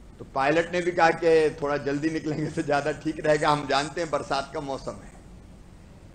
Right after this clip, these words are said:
लेकिन पहली प्रार्थना जो धर्मेंद्र जी ने की, मैं भी यही करना चाहता हूं कि हे भगवान,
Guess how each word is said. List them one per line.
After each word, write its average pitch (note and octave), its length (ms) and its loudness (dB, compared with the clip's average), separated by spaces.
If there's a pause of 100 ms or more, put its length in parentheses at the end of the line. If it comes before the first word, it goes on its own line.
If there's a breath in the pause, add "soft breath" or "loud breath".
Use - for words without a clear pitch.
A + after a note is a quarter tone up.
(720)
लेकिन F3+ 240 4
पहली F3+ 400 4
प्रार्थना F#3+ 440 4
जो G3+ 140 2
धर्मेंद्र F3+ 480 2
जी F3 140 -2
ने E3+ 120 -2
की, D3 320 -8 (2500)
मैं D#3 260 4
भी G3+ 120 0
यही F#3+ 260 6
करना F3 320 2
चाहता D3+ 380 -2
हूं C3+ 140 -6 (1400)
कि C#3 80 -2
हे F#3+ 100 6
भगवान, F3+ 640 2